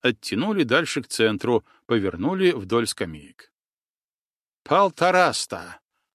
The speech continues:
махнул рукой Ганс Штраубе. «Все, сокрутили!» Казаки накрыли драгоценный груз ветхими кожами,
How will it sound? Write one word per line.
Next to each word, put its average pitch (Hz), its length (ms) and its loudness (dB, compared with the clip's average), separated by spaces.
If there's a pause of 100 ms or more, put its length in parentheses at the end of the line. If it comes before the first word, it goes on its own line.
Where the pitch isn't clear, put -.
махнул 120 500 2
рукой 143 500 4
Ганс 113 340 0
Штраубе. 82 640 -8 (440)
«Все, 190 500 2 (100)
сокрутили!» 123 840 0 (1300)
Казаки 113 540 0
накрыли 185 560 2
драгоценный 131 600 0
груз 127 560 0
ветхими 120 520 -2
кожами, 123 600 0